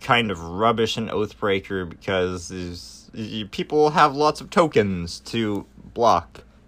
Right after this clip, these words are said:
block other things, to protect their planeswalker, so they're not really going to attack unless they're pretty sure that they're gonna get rid of a whole bunch.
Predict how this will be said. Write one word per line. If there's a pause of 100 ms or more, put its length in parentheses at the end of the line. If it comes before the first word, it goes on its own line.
(520)
block (500)
other
things,
to
protect
their
planeswalker,
so (440)
they're
not
really
going
to
attack
unless
they're
pretty
sure
that
they're
gonna
get
rid
of
a
whole
bunch.